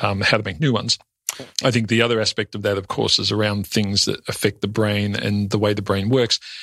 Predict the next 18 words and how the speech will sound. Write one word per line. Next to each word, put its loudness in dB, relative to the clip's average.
That's 0
difficult. -6
But 0
the 0
one 0
that 0
really 2
blows 0
me 0
away -4
in -4
terms 0
of -4
difficulty 0
is 0
the -2
immune 0
system. 0